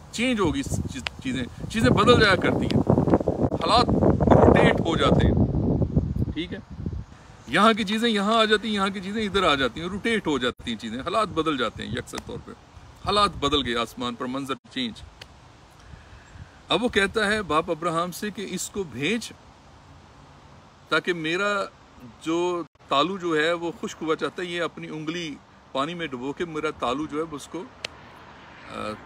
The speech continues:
पानी का एक ड्रॉप मुझे मिल जाए। तो उसने कहा, नहीं, बाप अब्राहम ने कहा, "नहीं, तेरे और इसके दरमियान अब एक खलीज है, एक गैप है, ना तो कोई उधर से इधर आ सकता है, ना कोई इधर से उधर आ सकता है। ये final separation है और ये खलीज जो है, ये बड़ी,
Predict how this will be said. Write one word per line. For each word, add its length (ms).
पानी 240
का 120
एक 60
ड्रॉप 580
मुझे 200
मिल 220
जाए। 140
तो 80
उसने 200
कहा, 180
नहीं, 320
बाप 320
अब्राहम 280
ने 80
कहा, 140
"नहीं, 120
तेरे 300
और 420
इसके 220
दरमियान 320
अब 120
एक 100
खलीज 540
है, 140
एक 100
गैप 360
है, 80
ना 160
तो 120
कोई 140
उधर 160
से 140
इधर 180
आ 80
सकता 300
है, 60
ना 100
कोई 160
इधर 140
से 180
उधर 240
आ 60
सकता 120
है। 60
ये 60
final 360
separation 560
है 140
और 120
ये 140
खलीज 560
जो 160
है, 200
ये 140
बड़ी, 280